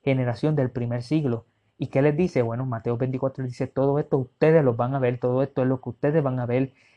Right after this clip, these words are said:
y no pasará", al igual como Mateo veintitrés, "no pasará de esta generación del primer siglo". No son dos mil años en el futuro. Esto tiene un cumplimiento, tuvo ya un cumplimiento. Eh, y no, y, y de esa manera se es más fiel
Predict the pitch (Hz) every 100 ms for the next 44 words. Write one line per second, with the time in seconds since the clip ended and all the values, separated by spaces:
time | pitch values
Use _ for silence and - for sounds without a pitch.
0 | _ 147 135 127 135 131 147 175 151 131
1 | 123 123 120 143 143 156 147 151 147 170
2 | 151 - _ 131 131 139 160 185 147 156
3 | 196 160 143 139 135 185 175 135 127 131
4 | 135 185 151 117 131 147 170 170 143 131
5 | 160 185 170 165 143 135 127 127 175 208
6 | 123 - - _ - - - 123 135 170
7 | 160 - 143 139 135 156 131 - 170 180
8 | 160 131 131 135 135 127 123 135 151 -
9 | - _ _ _ _ _ - 127 117 -
10 | 135 127 127 131 139 - 131 127 135 131
11 | 127 127 156 151 156 165 151 135 127 143
12 | - _ _ _ - 135 139 - 143 147
13 | 143